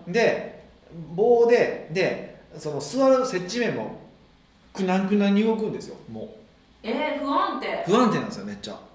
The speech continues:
Speaker 2: ちゃんといい姿勢で座らないと、くにゃってなってこけ、横にこけるんですけど。
Speaker 1: めっちゃ嫌。
Speaker 2: っていう椅子があって。
Speaker 1: トレーニングや。
Speaker 2: そうそうそう。だからちゃんとバランスボールよりも結構バランスの取りづらい椅子があって。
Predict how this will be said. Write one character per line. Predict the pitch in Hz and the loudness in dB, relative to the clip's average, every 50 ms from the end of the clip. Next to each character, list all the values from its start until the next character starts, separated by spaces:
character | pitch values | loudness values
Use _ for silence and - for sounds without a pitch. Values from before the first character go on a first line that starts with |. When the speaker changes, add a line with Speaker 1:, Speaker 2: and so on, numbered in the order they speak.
| - _ _ _ _ _ _ _ _ - | -20 _ _ _ _ _ _ _ _ -4
Speaker 2:
ち | - 233 | 0 2
ゃ | 262 269 | 4 4
ん | 233 196 | 4 6
と | 226 214 196 214 | 6 6 6 6
い | 214 233 262 | 4 4 6
い | 269 | 6
姿 | 262 - - - 190 165 | 4 2 2 2 2 2
勢 | 151 | 2
で | 147 | 2
座 | 147 147 - 170 165 165 | 0 0 0 2 2 2
ら | 175 170 | 2 2
な | 160 135 | 0 0
い | 120 | -2
と、 | - 127 | -2 -6
く | - - | -8 -4
に | - 165 | -4 -2
ゃ | 170 | -2
っ | - - | -2 -4
て | - 131 | -6 -6
な | 117 | -6
っ | 135 | -6
て | - | -8
こ | 151 | -6
け、 | - 175 - | -4 -4 -2
横 | - 170 - 180 | -2 -2 -2 -2
に | 170 | -4
こ | - - | -4 -4
け | 170 160 | -4 -2
る | 147 135 | -2 -2
ん | 104 - | -4 -8
で | - | -8
す | - | -8
け | 254 - 311 | -6 -4 -4
ど。 | - - | -4 -6
Speaker 1:
め | - | -8
っ | |
ち | - - - 285 | -8 -6 -2 -2
ゃ | 302 | 0
嫌。 | 294 - - - 220 - - - - | 0 -2 -4 -8 -10 -10 -12 -8 2
Speaker 2:
っ | |
て | - 202 214 226 | 8 8 8 10
い | 254 | 8
う | 262 233 214 | 4 4 4
椅 | 220 | 2
子 | 208 220 226 | 0 0 0
が | 208 202 175 151 - - - | 2 2 2 2 0 -2 -6
あ | - | -8
っ | |
て。 | - 139 131 117 101 - - - - - - - - - - - - - - - | -6 -4 -4 -4 -4 -6 -10 -14 -18 -18 -16 -16 -14 -14 -14 -14 -16 -18 -14 -8
Speaker 1:
ト | 370 370 330 | -2 4 8
レ | 320 480 - 571 - - | 10 10 10 10 6 2
ー | 311 | 2
ニ | 294 277 269 | 0 0 0
ン | |
グ | 247 240 247 | 0 0 0
や。 | 240 240 | 2 4
Speaker 2:
そ | 254 277 269 | 6 6 6
う | 233 | 6
そ | 214 233 220 | 6 6 6
う | 208 | 6
そ | 202 190 175 143 120 - - | 4 4 2 2 2 0 0
う。 | |
だ | 156 175 | 0 2
か | 190 | 4
ら | 180 - | 4 6
ち | 208 | 4
ゃ | 214 | 4
ん | 208 | 4
と | 180 180 160 | 4 2 4
バ | 180 190 | 4 6
ラ | 196 208 | 6 4
ン | 208 | 4
ス | 196 220 | 2 2
ボ | 226 262 262 | 2 2 2
ー | 247 | 4
ル | 226 | 4
よ | 208 190 | 4 4
り | |
も | 190 185 | 4 2
結 | 175 220 220 - | 0 -2 -2 -2
構 | 147 | -2
バ | 143 160 | -2 0
ラ | 170 170 | 0 0
ン | 170 | 0
ス | - - | -2 -4
の | 139 113 - | -6 -8 -10
取 | - 127 123 | -10 -8 -8
り | 120 127 | -8 -6
づ | 139 | -6
ら | 117 | -6
い | - | -6
椅 | 123 | -6
子 | 127 - 135 | -6 -6 -6
が | 127 117 95 | -6 -6 -6
あ | |
っ | - - - - | -8 -12 -8 -4
て。 | 143 139 127 - - - - - | -2 -2 -2 -2 -4 -8 -14 -16